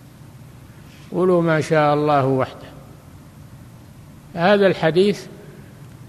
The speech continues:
فيه فوائد عظيمة. أولا فيه قبول الحق ممن جاء به ولو كان عدوا، لأن الحق ضالة المؤمن.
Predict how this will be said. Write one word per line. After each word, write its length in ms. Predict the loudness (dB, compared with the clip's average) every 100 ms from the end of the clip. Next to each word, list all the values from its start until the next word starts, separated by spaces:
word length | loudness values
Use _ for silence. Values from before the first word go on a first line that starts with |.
| -20 -20 -20 -10
فيه 300 | -2 2 2
فوائد 520 | 2 2 4 4 0 -2
عظيمة. 460 | -2 0 -2 -4 -8 -16 -20 -20 -20 -20 -20 -20 -20 -20 -20 -20 -20 -20 -20 -20 -20 -8 0
أولا 520 | 4 6 4 4 0
فيه 400 | 2 2 2 0
قبول 480 | 0 2 4 4 4
الحق 460 | 2 0 -2 -4 -18 -20 -20 -20 -20 -20 -20 -20 -20 -20 -20 -14
ممن 400 | -6 -2 0 0
جاء 380 | 2 4 4 2
به 360 | 4 2 2 2
ولو 300 | 4 4 2
كان 340 | 2 0 2
عدوا، 540 | 2 0 0 0 0 -4 -8 -18 -20 -20 -20 -20 -20 -20 -20 -20 -18 -4
لأن 320 | 0 2 2
الحق 640 | 0 -2 -4 -4 -4 -4 -4 -12 -18 -8
ضالة 600 | 4 6 6 6 2 0 -8 -10 -6
المؤمن. 600 | -2 0 0 0 -2